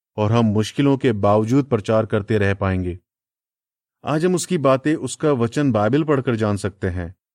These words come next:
पर अगर हम चाहते हैं कि हमारी सोच, हमारी भावनाएं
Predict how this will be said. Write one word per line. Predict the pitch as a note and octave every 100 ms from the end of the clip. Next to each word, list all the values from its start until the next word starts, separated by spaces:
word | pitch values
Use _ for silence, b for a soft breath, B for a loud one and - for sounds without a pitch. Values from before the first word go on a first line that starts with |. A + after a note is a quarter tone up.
| _ _ _ -
पर | F3
अगर | F#3 G3
हम | G3
चाहते | - C3+ B2 B2 E3
हैं | D#3+ D3+
कि | D#3+
हमारी | C3 B2 B2+ B2+
सोच, | - A#2+ A#2 C3 - _ _ _ -
हमारी | A2+ D#3 F3
भावनाएं | A#2+ A2+ A#2 A#2 B2 C#3